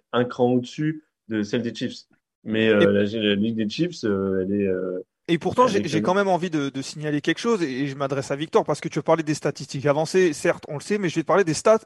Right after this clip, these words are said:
Speaker 2: des sacs, pardon. Alors, on le sait, la, le sac, c'est pas uniquement, et c'est peut-être même pas forcément une stat, euh, de ligne offensive,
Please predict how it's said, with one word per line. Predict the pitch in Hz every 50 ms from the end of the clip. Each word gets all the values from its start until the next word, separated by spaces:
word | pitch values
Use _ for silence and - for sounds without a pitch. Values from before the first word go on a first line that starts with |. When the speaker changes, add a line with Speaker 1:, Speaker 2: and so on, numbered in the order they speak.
| - 156
Speaker 2:
des | 156 143
sacs, | - - 220 - - -
pardon. | - 214 139 151 175 196 196 _ _ - - _ _ -
Alors, | 139 160 170
on | 185
le | 170
sait, | - 226
la, | 190 175 160 156 151
le | 156 156 156 156 156
sac, | - - 196 190 -
c'est | - 156
pas | 147 - 180 175 175 165 - -
uniquement, | 214 202 190 196 185 - 170 175 175 170
et | 151 147 139
c'est | 131 - 147
peut-être | - - 147 - 151 -
même | 156 156 151 147
pas | 165 151
forcément | - 151 - - 170 160 175 165
une | 147 135
stat, | - - - 151 - -
euh, | 139 135 135
de | 131 135
ligne | 131 151 165 165 160
offensive, | 151 - - 156 - - 233 226